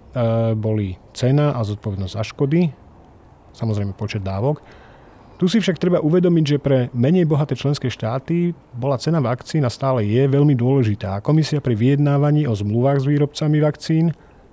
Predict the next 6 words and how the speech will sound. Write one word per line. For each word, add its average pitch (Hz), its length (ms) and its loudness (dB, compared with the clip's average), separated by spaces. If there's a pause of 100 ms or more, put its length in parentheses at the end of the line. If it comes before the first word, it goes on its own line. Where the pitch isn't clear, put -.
(120)
zastupuje 143 400 -2
aj 131 80 -2
tieto 123 240 -2
štáty. 107 480 -6 (2000)
Ďalšia 147 320 0
výhrada, 104 560 -4